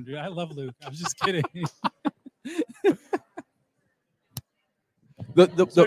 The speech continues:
Speaker 3: the immediate pivot to, "No, no, no, but I pay more for Harissa." It's so
Speaker 2: <laughs>
Speaker 3: funny.
Speaker 2: the, the,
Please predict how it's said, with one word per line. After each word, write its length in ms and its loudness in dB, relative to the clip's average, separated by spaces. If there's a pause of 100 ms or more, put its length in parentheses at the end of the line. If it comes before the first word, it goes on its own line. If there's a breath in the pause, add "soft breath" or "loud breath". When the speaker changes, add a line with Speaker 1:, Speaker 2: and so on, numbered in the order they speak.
Speaker 3:
the 180 0
immediate 480 -4
pivot 280 -8
to, 100 -6
"No, 160 2
no, 60 2
no, 100 2
but 120 -2
I 60 4
pay 260 -6
more 360 -2
for 260 -8
Harissa." 580 -10 (260)
It's 340 6
so 360 8
Speaker 2:
<laughs> 0 -
Speaker 3:
funny. 340 2
Speaker 2:
the, 1700 2
the, 480 6